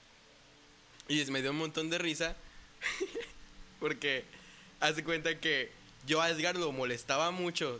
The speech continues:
de que le decía, "Oye, este, ¿cómo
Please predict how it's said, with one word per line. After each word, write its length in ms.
de 160
que 240
le 80
decía, 500
"Oye, 500
este, 640
¿cómo 540